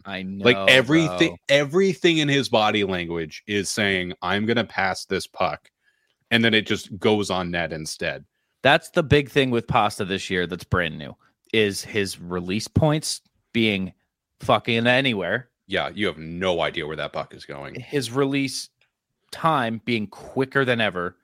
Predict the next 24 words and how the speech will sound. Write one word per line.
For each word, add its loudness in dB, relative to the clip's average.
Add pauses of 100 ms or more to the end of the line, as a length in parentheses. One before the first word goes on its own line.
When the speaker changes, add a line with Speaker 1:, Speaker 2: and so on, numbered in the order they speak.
(640)
Speaker 1:
and 2
his, -2
like, 2
body 2
language 0
around 0
his -8
release -4 (160)
is -2 (1400)
just -4 (840)
unnoticeable. -2 (640)
Like, -2 (540)
in 2
that, 2 (320)
if -2
you 2
freeze 0
frame, 0 (100)
like, 0 (200)
the 0
moment 0
before 0
that 0
shot, -4